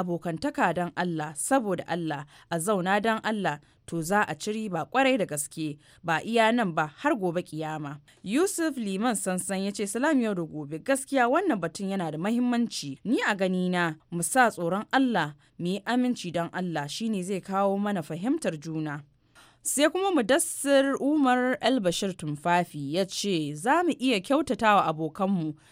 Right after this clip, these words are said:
ta hanyar ba su shawara idan suna buƙatar shawara, ko abu mara daɗi ya same su mu yi musu jaje, in mai daɗi ne mu yi musu murna da ko farin ciki."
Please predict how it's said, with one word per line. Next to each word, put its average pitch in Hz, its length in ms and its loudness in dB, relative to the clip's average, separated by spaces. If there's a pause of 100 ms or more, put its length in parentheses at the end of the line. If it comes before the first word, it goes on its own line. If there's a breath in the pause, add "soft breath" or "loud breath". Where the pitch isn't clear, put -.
(100)
ta 208 100 0
hanyar 208 400 2
ba 214 180 4
su 208 120 -6
shawara 226 580 6
idan 226 200 -2
suna 220 280 0
buƙatar 196 420 2
shawara, 175 540 2
ko 285 80 4
abu 226 260 6
mara 233 240 6
daɗi 262 340 4
ya 277 80 4
same 185 360 0
su 180 140 -6
mu 165 80 -2
yi 175 140 -2
musu 196 200 -4
jaje, 226 540 4 (280 soft breath)
in 220 200 4
mai 175 160 4
daɗi 247 360 6
ne 220 180 2
mu 170 120 -4
yi 175 120 2
musu 185 220 -2
murna 233 360 4
da 151 80 -2
ko 170 180 -2
farin 165 260 0
ciki." 143 440 -8